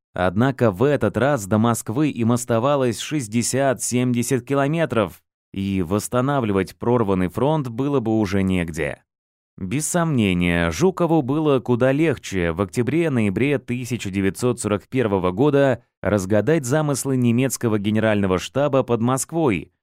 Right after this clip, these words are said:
нежели другим советским командующим летом-осенью того же года.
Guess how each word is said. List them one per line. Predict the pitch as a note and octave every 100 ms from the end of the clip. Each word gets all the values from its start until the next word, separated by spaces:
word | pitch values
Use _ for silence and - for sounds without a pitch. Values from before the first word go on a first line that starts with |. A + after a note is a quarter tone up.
| _
нежели | G2 A#2+ E3 D3+ C#3+
другим | A#2 A#2 A#2 C#3+
советским | A#2+ A2 G#2+ - G#2 F2+
командующим | F2+ G2 D3+ D3+ D3 - C3+ A#2+
летом-осенью | F#2+ C3 E3+ C#3+ A#2+ C#3 C#3 C3 C3
того | A2+ C3 C#3+ A2+ F2+
же | G#2
года. | B2+ B2+ G#2 E2 C2+